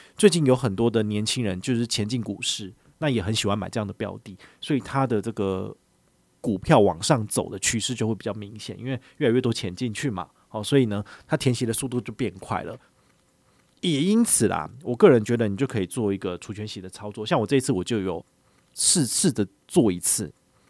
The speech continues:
因为我很少这样做，我通常都是 buy and hold，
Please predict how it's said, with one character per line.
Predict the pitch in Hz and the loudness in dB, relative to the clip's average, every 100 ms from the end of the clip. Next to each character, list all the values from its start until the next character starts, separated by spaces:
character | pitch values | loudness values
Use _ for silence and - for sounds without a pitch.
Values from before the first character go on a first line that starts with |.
| _ | _
因 | 180 | 8
为 | 190 | 10
我 | 151 113 104 104 104 | 10 8 6 4 -2
很 | - 127 | -2 4
少 | 160 | 6
这 | 110 | 6
样 | 120 | 4
做， | 117 107 | 0 -2
我 | |
通 | 104 | -2
常 | 156 | -2
都 | 110 | 0
是 | 131 120 - _ | -2 -4 -6 _
buy | - 131 104 | 4 6 4
and | |
hold， | 95 120 92 | 2 0 0